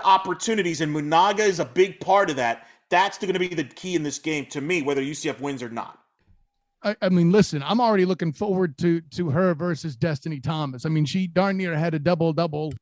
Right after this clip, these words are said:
Speaker 2: um, went going nine and nine in itself. And, like, Coach, Coach Abe is cheering for her to get that double-double. And, and, you know, I, I really, what I was intrigued by, and I feel like they're gonna do this on Sunday, I could be wrong,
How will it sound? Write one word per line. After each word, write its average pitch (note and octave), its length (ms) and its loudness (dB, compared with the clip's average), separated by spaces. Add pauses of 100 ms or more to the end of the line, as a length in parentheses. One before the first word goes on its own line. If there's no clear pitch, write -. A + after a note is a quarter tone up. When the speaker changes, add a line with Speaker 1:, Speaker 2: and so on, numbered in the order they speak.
Speaker 2:
um, D#3+ 320 -2 (100)
went F3 200 -2
going E3 320 0
nine D#3+ 240 -6
and D#3+ 80 -4
nine D#3+ 240 -4
in D3+ 140 -4
itself. D#3 320 -2
And, D3 80 -4
like, D3 160 -4 (240)
Coach, G#3+ 280 6 (320)
Coach A3+ 220 4
Abe A#3 220 4
is F#3 100 -2
cheering B3+ 340 2
for G#3 120 0
her B3 120 4
to A#3 80 -4
get A3 200 -8
that G#3+ 160 -6
double-double. G3 560 0
And, F3+ 180 2
and, F#3 260 2
you F#3+ 60 4
know, E3+ 240 0
I, G#3 220 -2
I G#3+ 80 2
really, C4+ 500 -4
what G#3 140 0
I B3+ 80 -2
was C#4 240 -6
intrigued A#3 360 -8
by, A3 300 -2 (240)
and G3+ 80 -4
I G3 120 2 (180)
feel C4+ 140 0
like C4 180 -6
they're A#3 80 -12
gonna A#3+ 180 -6
do A#3 160 -4
this A#3 220 -6
on G#3+ 120 -4
Sunday, G#3 240 -2
I G3 100 -2
could A3+ 180 -2
be A3 100 0
wrong, G#3 340 4